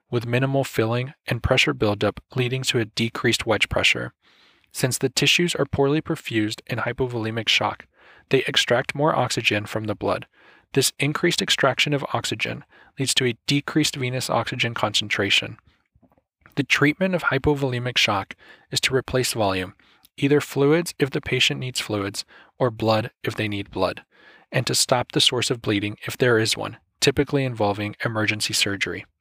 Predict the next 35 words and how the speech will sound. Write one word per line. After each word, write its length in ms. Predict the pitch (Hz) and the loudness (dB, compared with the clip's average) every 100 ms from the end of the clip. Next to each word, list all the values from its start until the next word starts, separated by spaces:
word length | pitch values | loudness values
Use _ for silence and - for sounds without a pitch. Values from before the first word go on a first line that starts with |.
| _ _ _ _ _ - | _ _ _ _ _ -10
Let's 140 | - | 0
also 300 | 135 127 151 | 2 2 2
discuss 520 | 160 - - 104 - - | 2 2 2 0 -2 -2
why 120 | 117 | 0
the 100 | 113 | 2
other 140 | 110 110 | 0 -2
choices 500 | - 117 - 135 - - | -4 0 0 0 -2 -2
are 100 | 113 | -2
incorrect. 520 | 101 - 104 - - - _ _ _ _ _ | -4 -6 -6 -8 -18 -20 _ _ _ _ _
Choices 420 | - 151 - 165 | 2 2 2 0
one 220 | 131 120 | -2 -4
and 100 | 113 | -4
two. 200 | - - - _ _ _ _ - | -6 -6 -10 _ _ _ _ -2
Low 220 | 113 139 | 2 4
S 200 | 160 - | 2 0
V 180 | 156 139 | 2 4
R, 320 | 110 107 - _ - | 4 0 -4 _ -16
low 200 | - 123 | -2 0
wedge 300 | 135 123 - | 2 2 0
pressure, 420 | - 101 - 101 - _ _ - | 0 2 2 -2 -10 _ _ -4
and 180 | 127 120 | -2 2
low 160 | 117 127 | 2 2
S 200 | 127 139 | 2 0
V 140 | 131 | 0
O 100 | 120 | 0
two 360 | - 123 143 156 _ _ 139 | 0 0 -2 -4 _ _ 0
might 160 | 151 | 0
be 100 | 175 | 0
seen 300 | 165 - 135 | -4 -2 -4
in 100 | 113 | -2
some 220 | - 127 123 | 0 0 -2
instances 640 | 123 - 139 - 160 151 - | -4 -4 -4 0 0 0 -2
of 100 | 127 | 0
septic 380 | - - 143 - | 0 0 0 2
shock 400 | - 98 - | 2 2 -2